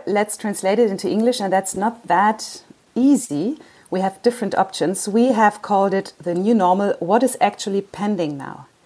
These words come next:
Our podcast journey started in March with Mark, Mark Dechmann, and Roberto Isberna about the question what a new collaboration could look like after Corona. It was a quite spontaneous podcast series.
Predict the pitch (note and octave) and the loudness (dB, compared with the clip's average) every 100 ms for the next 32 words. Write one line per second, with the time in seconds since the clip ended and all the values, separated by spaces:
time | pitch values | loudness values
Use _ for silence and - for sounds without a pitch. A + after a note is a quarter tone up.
0 | _ _ _ _ _ _ _ _ _ _ | _ _ _ _ _ _ _ _ _ _
1 | _ _ - A#3 A3+ C#4 D#4 C#4+ C4+ B3 | _ _ 4 4 4 2 2 4 4 4
2 | A#3 A3+ A3 C4 - G#3+ G3 F#3+ F4 - | 4 4 6 4 2 0 2 2 2 0
3 | - G#3 G3+ - F3 E3+ C#4+ A#4+ - - | -6 -2 -2 -4 -2 2 2 0 -8 -14
4 | - - G3+ - B3+ C#4 - F3 - C#3 | -12 -4 -4 -2 -2 -2 -4 -8 -8 -10
5 | - A#2+ C#3 - B3 D3+ - C#3+ C#3+ G3 | -4 -4 -4 -4 -6 -6 -12 -12 -10 -10
6 | B3+ - - - - - - G#3+ A#3+ A#3+ | -12 -16 -20 -20 -20 -8 0 4 6 4
7 | A#3+ B3 B3 B3+ G#3+ A3 A3 G#3+ G#3+ A3+ | 4 2 2 0 2 2 4 4 4 2
8 | C4+ B3+ A3+ F#3+ F#3+ A3 A#3 A3 G#3+ G#3 | 2 2 0 2 2 0 0 -6 -2 0
9 | A#3+ G#3 F#3 F#3 F3+ F3+ F#3 - E3+ E3+ | 2 4 2 2 0 0 -4 -6 -4 -2
10 | E3 D3+ C3+ - F#3 F#3+ - A3+ A#3 G3+ | -2 -4 -6 -6 -4 -4 0 2 2 -6
11 | E3+ G#3 G3+ F#3+ F#3 - F3+ F3 E3+ D#3 | -6 -4 -2 -4 -6 -8 -8 -8 -6 -6
12 | D#3 - - - - A3 F#3 - | -6 -10 -14 -6 2 4 2 -2